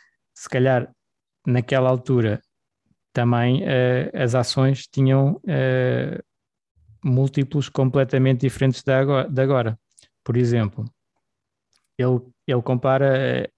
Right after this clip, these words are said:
faz um bocadinho a análise com a yield invertida para o, para o múltiplo. Ok? E, e então, as ações estavam com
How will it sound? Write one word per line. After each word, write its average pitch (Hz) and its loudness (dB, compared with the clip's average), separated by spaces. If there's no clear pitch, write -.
faz 123 -2
um 131 4
bocadinho 123 0
a 120 2
análise 120 0
com - -2
a 113 2
yield 113 0
invertida 117 -2
para 113 -2
o, 110 -4
para - -6
o 113 2
múltiplo. 104 -4
Ok? 117 -2
E, 113 0
e 120 -2
então, 117 -2
as 113 0
ações 139 -2
estavam 120 -2
com 110 -4